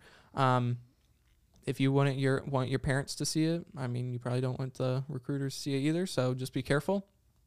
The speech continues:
Um, as well as, and I mean, that, yeah, that just goes for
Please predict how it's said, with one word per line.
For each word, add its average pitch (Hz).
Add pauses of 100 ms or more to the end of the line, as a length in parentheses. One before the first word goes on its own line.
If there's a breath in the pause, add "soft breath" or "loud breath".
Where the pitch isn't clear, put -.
(420)
Um, 143 (1000 soft breath)
as 139
well 151
as, 147 (800)
and 165
I 156
mean, 160
that, 92 (100)
yeah, 123 (180)
that 139
just -
goes 127
for -